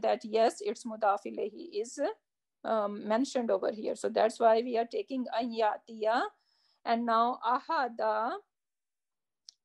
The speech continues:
ata ya'ti. So this is, uh, again, this is a weak, uh, fa-, uh, family one and weak, uh, uh, verb, right? So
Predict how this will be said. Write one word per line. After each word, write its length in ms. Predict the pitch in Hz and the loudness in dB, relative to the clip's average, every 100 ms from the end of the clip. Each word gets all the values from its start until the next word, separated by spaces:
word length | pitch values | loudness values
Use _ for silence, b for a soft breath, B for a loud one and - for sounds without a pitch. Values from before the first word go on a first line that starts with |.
| _ | _
ata 420 | - 220 233 254 240 | 2 4 4 0 -4
ya'ti. 540 | 247 202 - 220 208 _ _ _ _ _ _ | -2 -4 -6 -18 -20 _ _ _ _ _ _
So 160 | - 220 | -12 -12
this 260 | 220 220 | -10 -12
is, 300 | 240 226 240 | -8 -8 -4
uh, 340 | 233 226 220 220 233 _ - | 0 2 2 0 -4 _ -8
again, 340 | 220 240 262 | -4 -4 -2
this 180 | 277 233 | -4 -6
is 180 | 214 214 | -10 -2
a 100 | 202 185 185 | -4 -4 -6
weak, 300 | 214 233 - - | -4 -4 -2 2
uh, 200 | 214 208 | 4 4
fa-, 240 | - - | 0 0
uh, 220 | 202 190 | 4 4
family 360 | 202 220 240 254 | 4 2 4 4
one 280 | 226 220 339 | 4 4 2
and 220 | 240 233 | 0 -2
weak, 300 | 220 196 - | -4 -6 0
uh, 440 | 226 214 202 185 185 - _ _ _ - _ _ | 0 4 4 4 0 -8 _ _ _ -20 _ _
uh, 480 | - 208 190 185 - - _ 214 - - - | -4 0 2 2 -2 -6 _ -20 -20 -10 2
verb, 300 | 208 214 190 - | 8 8 6 2
right? 380 | 214 202 262 - _ _ _ | 0 2 -2 -6 _ _ _
So 480 | - 247 220 208 226 | 0 4 6 4 0